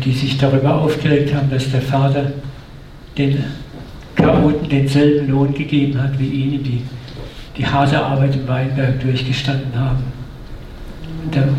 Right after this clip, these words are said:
Vater sagt, den darf ich mit meiner Gnade nicht machen, was ich will. Wenn du zerbrochen bist im Leben,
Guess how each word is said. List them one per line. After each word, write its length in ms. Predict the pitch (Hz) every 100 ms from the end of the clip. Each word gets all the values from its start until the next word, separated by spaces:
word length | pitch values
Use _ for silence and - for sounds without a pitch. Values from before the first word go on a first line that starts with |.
| -
Vater 380 | - 139 139 143
sagt, 260 | 139 135 135
den 140 | 135
darf 200 | 139 131
ich 120 | 135
mit 140 | 147 139
meiner 180 | 139 139
Gnade 400 | 139 135 131 143
nicht 200 | 131 -
machen, 240 | 135 139 139
was 140 | 139
ich 240 | 151 -
will. 140 | 143 135 - - - - - - - - - - - - - - - - - - - - - - - - - - - - - - - - - - - - - - - -
Wenn 120 | 147
du 140 | 190
zerbrochen 640 | - 175 175 170 156 170 -
bist 300 | 165 - 160
im 120 | 147
Leben, 380 | 151 147 139